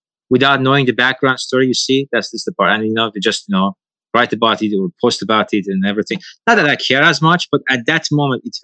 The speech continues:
that moment it hurts. Now I see it and I don't care. I don't care what people post online. But the thing is, that moment it hurts because you're going through something which is beyond just the result of what happened. And, uh, and you see all of this, so, like, without people, without, no, I, so this is what it is. I mean,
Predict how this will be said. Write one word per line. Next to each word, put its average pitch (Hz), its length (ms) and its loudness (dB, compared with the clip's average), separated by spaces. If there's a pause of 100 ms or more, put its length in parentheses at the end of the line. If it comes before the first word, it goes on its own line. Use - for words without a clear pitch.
(120)
that 151 260 0
moment 131 280 0
it 92 120 -12
hurts. - 160 -4
Now 165 160 2
I - 60 4
see - 240 2
it 92 100 -4
and 92 160 -4 (100)
I 95 60 -4
don't 92 260 -2
care. 85 200 -6
I 107 60 2
don't 117 160 0
care 107 120 0
what 95 140 -2
people 85 280 -8
post - 240 -2
online. 78 280 -8
But - 200 -2
the 101 100 -4
thing 113 200 -2
is, 104 180 0 (220)
that 139 320 0
moment 156 320 4
it 104 180 -2
hurts - 400 -4 (160)
because 117 240 2
you're 123 120 4
going 151 200 4
through 143 160 2
something 156 560 0 (300)
which 123 140 -2
is 123 80 0
beyond 139 300 2
just 127 160 0
the 117 80 0
result 120 320 2 (120)
of 104 120 -12
what 113 180 -6
happened. 85 400 -2 (520)
And, 107 360 2
uh, 98 460 2 (840)
and 123 120 0
you 113 60 -2
see 120 200 0
all 107 140 0
of 98 140 -2
this, 98 140 -2
so, 98 60 -4
like, 92 140 -2 (140)
without 104 240 -4
people, 113 220 0
without, 101 280 2
no, 101 160 -4 (220)
I, 113 160 -6
so 170 180 0
this 135 220 2
is 101 200 -2
what 107 140 0
it 87 100 -4
is. 80 200 -4
I 104 120 0
mean, 131 160 0